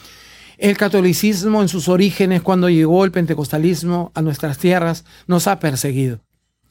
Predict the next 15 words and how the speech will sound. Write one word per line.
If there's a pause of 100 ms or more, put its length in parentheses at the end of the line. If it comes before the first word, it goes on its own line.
(100)
y
nos
han
calificado
de
sectas
nocivas. (880)
Y
pero
igual
hicieron
los
protestantes
evangélicos, (300)
es